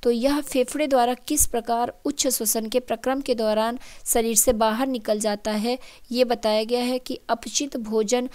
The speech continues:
बहिक्षेपण प्रक्रम द्वारा मल के रूप में शरीर से बाहर निकाल दिया जाता है।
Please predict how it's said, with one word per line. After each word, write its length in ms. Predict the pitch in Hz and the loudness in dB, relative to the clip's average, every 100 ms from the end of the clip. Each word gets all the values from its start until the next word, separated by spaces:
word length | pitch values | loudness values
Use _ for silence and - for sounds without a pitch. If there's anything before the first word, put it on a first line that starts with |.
| - - | -14 -6
बहिक्षेपण 800 | 208 233 233 294 - 240 214 233 | 2 4 4 2 0 -2 -2 -4
प्रक्रम 500 | 226 226 220 254 254 | -4 -6 -4 0 0
द्वारा 280 | 247 214 220 | 2 0 0
मल 280 | 220 214 240 | -2 -2 -4
के 200 | 247 233 | -2 -2
रूप 200 | 214 214 - | 0 -4 -4
में 80 | |
शरीर 360 | 233 - 208 220 | 0 2 0 -2
से 200 | 208 233 | -2 -2
बाहर 380 | 208 202 208 240 | -2 -4 -2 -4
निकाल 440 | 233 214 226 247 | -4 0 2 2
दिया 200 | 233 220 | 2 0
जाता 320 | 208 202 - | 0 -4 -4
है। 220 | 208 233 | -4 -4